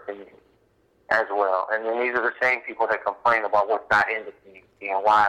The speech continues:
we don't have certain types of businesses in our community, or for that matter, we only have certain types of businesses in our community. Same people, same people. And I, I don't know, you know, I mean,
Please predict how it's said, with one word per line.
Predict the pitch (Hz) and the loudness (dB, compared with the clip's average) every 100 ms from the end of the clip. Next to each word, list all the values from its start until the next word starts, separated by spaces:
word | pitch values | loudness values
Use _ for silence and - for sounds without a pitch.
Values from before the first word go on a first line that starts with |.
| 101 | 0
we | 110 | -2
don't | 110 101 | -2 0
have | 110 110 104 - | 0 2 -2 -4
certain | 110 95 - | -6 -4 0
types | 98 - | 0 -2
of | - | -8
businesses | 110 104 92 - - _ _ _ - - | -4 -4 -6 -20 -20 _ _ _ -20 -8
in | 117 | 0
our | 107 104 | 2 0
community, | - 104 101 95 - 95 | -2 -14 -12 -12 -14 -4
or | 107 110 - | 0 0 2
for | |
that | 110 113 104 | 2 2 2
matter, | 104 107 107 | 0 0 -4
we | 117 196 | -2 2
only | 226 233 101 - | 2 0 -6 -2
have | 101 - - - _ _ _ - | 0 0 -2 -12 _ _ _ -4
certain | 123 113 - | 0 0 0
types | 92 - - | -2 -2 -8
of | - | -18
businesses | - _ - - _ _ _ _ | -18 _ -20 -20 _ _ _ _
in | 113 | 0
our | 110 104 | 2 2
community. | - 98 90 95 | -2 -16 -16 -2
Same | 151 156 | 0 0
people, | 151 139 - - _ _ _ _ _ _ - | -2 -6 -6 -10 _ _ _ _ _ _ -2
same | 123 127 | 0 0
people. | - 113 - - - | -4 -8 -10 -20 -12
And | 104 101 | -8 -4
I, | 104 113 - | 2 4 4
I | 117 | 2
don't | 131 | 2
know, | 139 147 - _ - | 0 -2 -4 _ -8
you | 113 | -2
know, | 107 | 2
I | 110 117 | 2 2
mean, | 113 92 107 | -4 -6 -10